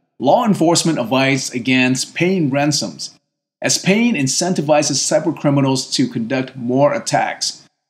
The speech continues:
Given this advice, will your organization pay ransom? Before you answer this question,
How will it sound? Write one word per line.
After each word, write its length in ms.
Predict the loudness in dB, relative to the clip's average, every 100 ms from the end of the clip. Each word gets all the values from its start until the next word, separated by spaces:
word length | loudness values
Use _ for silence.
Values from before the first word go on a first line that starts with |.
| _ 2
Given 260 | 2 4
this 180 | 2 2
advice, 760 | -2 0 2 2 0 -4 -8 _ _ _ _ _
will 200 | 2 4
your 340 | 6 6 4 2
organization 800 | 2 2 2 2 2 2 0 -4
pay 500 | -2 2 2 2 -2
ransom? 580 | -2 -2 -2 -4 -8 -16 _ _ _ _ _ -6
Before 300 | 0 0 2
you 180 | 2 2
answer 380 | 0 0 0
this 220 | -2 -2 -4
question, 640 | 0 0 2 0 -4